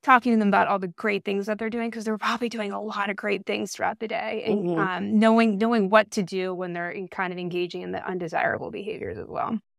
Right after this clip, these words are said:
Speaker 2: Are there out-of-school services that parents can apply to their chi-, to their child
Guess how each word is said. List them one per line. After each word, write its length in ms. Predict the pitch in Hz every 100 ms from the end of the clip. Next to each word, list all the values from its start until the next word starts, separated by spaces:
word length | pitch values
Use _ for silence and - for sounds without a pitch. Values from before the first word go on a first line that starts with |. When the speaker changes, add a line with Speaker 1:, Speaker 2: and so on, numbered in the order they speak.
| _ _ _
Speaker 2:
Are 180 | 214 226
there 500 | 233 269 277 269 - - _ _ -
out-of-school 680 | 196 190 208 - - 208 196
services 920 | - 196 180 185 - 190 165 - - _
that 340 | 185 165 151 120 -
parents 680 | 196 180 165 165 160 -
can 420 | - 165 165 165 180 _ _ _
apply 400 | - - 180 156
to 180 | - 214
their 180 | 160 160
chi-, 300 | - 175 156 _
to 140 | - 185
their 160 | 156
child 540 | 143 - 147 113 92